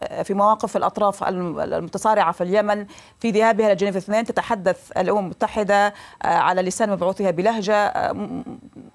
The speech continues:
فيها نوع من التفاؤل، وهناك أيضًا حديث بأن الأطراف قد وصلت أو نضجت المواقف حتى يمكن أن يكون أساس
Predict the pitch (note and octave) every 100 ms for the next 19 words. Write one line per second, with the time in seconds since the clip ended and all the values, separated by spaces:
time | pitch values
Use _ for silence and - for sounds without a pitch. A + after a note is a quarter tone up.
0 | _ C#4 B3+ C4+ A3 A3 G#3+ A3 C#4 G#3
1 | G3 G3+ A3 A#3+ A#3 A#3+ A3+ A3+ A3 -
2 | - - A3 C4+ D#4+ E4 A3+ B3 A#3+ -
3 | - C#4 C#4+ - C4+ D4+ B3 A3 - A3
4 | D4 C4 G3+ G#3 G3+ G3+ G3+ A3 - -
5 | - - C#4 D4 C#4 G4+ - A3+ F#3+ G3+
6 | G3 A3+ G3+ G#3+ B3 F#3 -